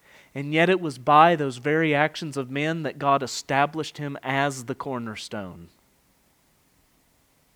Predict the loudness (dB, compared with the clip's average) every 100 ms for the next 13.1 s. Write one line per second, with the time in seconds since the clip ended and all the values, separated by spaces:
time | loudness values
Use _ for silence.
0 | _ _ _ _ _ _ _ -20 -20 -20
1 | -10 -4 4 6 6 8 8 8 6 0
2 | -8 -12 _ _ _ _ _ _ _ _
3 | _ _ _ _ _ _ _ _ _ _
4 | _ _ -8 -4 -2 0 -2 -2 -2 -2
5 | -2 -2 -2 0 0 0 -6 -12 -14 -18
6 | -18 -18 -20 _ _ _ _ _ _ _
7 | _ _ _ _ -6 -4 -2 -4 -6 -6
8 | -4 -4 -6 -8 -6 -6 -6 -12 -16 -16
9 | -16 -18 _ _ _ _ _ _ _ _
10 | _ _ _ _ _ _ _ _ -8 -4
11 | -2 0 0 2 2 0 0 -2 -2 -2
12 | -6 -6 -10 -6 -2 -2 -4 -6 -8 -8
13 | -14